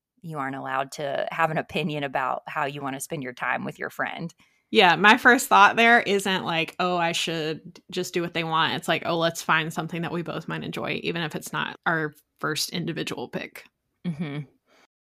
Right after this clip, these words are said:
Speaker 1: So I've thought about that one some, and then even just now, obviously, because we're talking about it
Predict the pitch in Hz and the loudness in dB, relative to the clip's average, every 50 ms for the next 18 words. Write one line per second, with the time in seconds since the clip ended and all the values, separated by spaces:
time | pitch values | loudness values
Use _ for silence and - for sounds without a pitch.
0 | _ _ _ _ - - 208 208 202 214 214 220 233 262 254 - - 165 151 - | _ _ _ _ -4 -2 -2 0 0 0 0 0 0 -2 -4 -2 0 0 0 0
1 | - 165 160 160 - - 156 151 151 147 - 165 160 156 165 165 170 170 165 160 | -2 -4 -8 -8 -8 -8 -6 -6 -8 -8 -8 -10 -8 -8 -8 -8 -8 -6 -8 -8
2 | 156 151 151 - - 170 160 165 160 - - 143 - 151 151 156 - - 139 135 | -8 -8 -10 -10 -12 -12 -12 -12 -12 -14 -16 -14 -10 -10 -10 -8 -8 -10 -10 -10
3 | 135 135 - - - 147 143 - - 180 - - - - 180 165 175 165 - 175 | -10 -12 -12 -12 -12 -12 -10 -10 -10 -10 -10 -10 -12 -12 -12 -12 -12 -12 -12 -12
4 | 170 - 165 147 - 165 165 160 160 151 | -10 -8 -8 -8 -8 -8 -12 -12 -12 -12